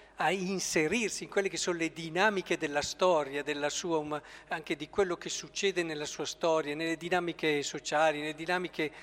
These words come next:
degli uomini, di quello che vivono e attraverso anche le relazioni e quello che vive, far crescere quello che è. Non, non dovete sorprendervi se vedete uno che non crede, a me,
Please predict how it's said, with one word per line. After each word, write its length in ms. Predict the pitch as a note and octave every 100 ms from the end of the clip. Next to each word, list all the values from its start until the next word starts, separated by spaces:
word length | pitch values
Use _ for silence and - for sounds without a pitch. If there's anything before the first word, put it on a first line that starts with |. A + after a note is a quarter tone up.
| -
degli 300 | E3+ F3 D#3
uomini, 520 | D#3+ D3 E3 D#3 D3
di 140 | D3+ F#3
quello 320 | - A#3 G3+
che 160 | - E3
vivono 600 | D3+ G#3 D3+ C3 B2 A2 - - - - -
e 100 | G3+
attraverso 560 | - C4+ B3+ C4+ G3
anche 240 | F#3 G3 F#3
le 140 | F3
relazioni 640 | E3+ E3+ E3+ - A3 G#3+
e 40 | E3
quello 360 | F#3+ F#3 F3
che 180 | - D#3+
vive, 320 | D3+ A#3+ F3+
far 320 | D#3 F3+ F3+
crescere 480 | - A3 - G3+ F#3
quello 260 | - G3 F3+
che 300 | - D3 E3+
è. 140 | C3 - - - - - - - - _ _ _ _ - -
Non, 260 | A#3+ B3+ G#3+ - - -
non 440 | - A3+ A#3 B3+ A#3+
dovete 460 | G#3+ G3 C#4+ -
sorprendervi 800 | F#3 - F3+ - G3 G#3+ F#3 E3+
se 160 | E3+ G3
vedete 400 | F3 G3 A3+ G#3+
uno 280 | G#3 B3 G3+
che 140 | G3
non 220 | F3 E3
crede, 640 | D#3 F3+ G3 A#3 A3+ G#3 F#3
a 100 | E3+
me, 140 | -